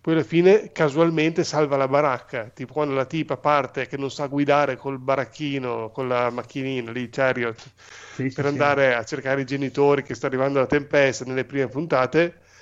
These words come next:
Speaker 1: tu dici, "Ecco, brava, parti, vai da sola, così succede un casino", e invece alla fine è proprio lei che riesce a riuscire a raggiungerli e salvare la situazione.
Speaker 2: Sì, però anche in tante occasioni succede che magari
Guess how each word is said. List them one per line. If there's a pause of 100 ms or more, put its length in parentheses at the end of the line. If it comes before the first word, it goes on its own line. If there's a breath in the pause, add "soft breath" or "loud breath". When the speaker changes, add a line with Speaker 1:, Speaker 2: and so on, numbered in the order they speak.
(220 soft breath)
Speaker 1:
tu
dici,
"Ecco,
brava,
parti,
vai
da
sola,
così
succede
un
casino",
e
invece (460 soft breath)
alla
fine
è
proprio
lei
che
riesce
a
riuscire
a
raggiungerli
e
salvare
la
situazione. (460 loud breath)
Speaker 2:
Sì, (120)
però
anche
in
tante
occasioni
succede
che
magari